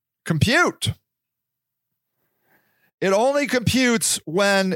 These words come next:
you have disdain, you have love for a fetus, and you condemn a disabled person. That's all.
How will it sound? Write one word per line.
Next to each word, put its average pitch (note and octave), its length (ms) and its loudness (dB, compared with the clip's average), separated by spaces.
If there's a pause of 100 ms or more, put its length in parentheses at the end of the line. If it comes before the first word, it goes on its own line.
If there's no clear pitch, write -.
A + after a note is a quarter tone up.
you G#3 500 0
have F3+ 300 0
disdain, E3+ 880 0
you E3+ 160 0
have D3+ 140 0
love G3 480 -2
for A3 180 0
a G#3 80 -2
fetus, F#3 720 -2 (500)
and F3 160 0
you F3 440 0 (1800)
condemn E3 840 -2 (420)
a D3+ 80 -2
disabled E3+ 540 0
person. F#2+ 460 -2 (1160)
That's F3 200 -4
all. B2+ 280 -2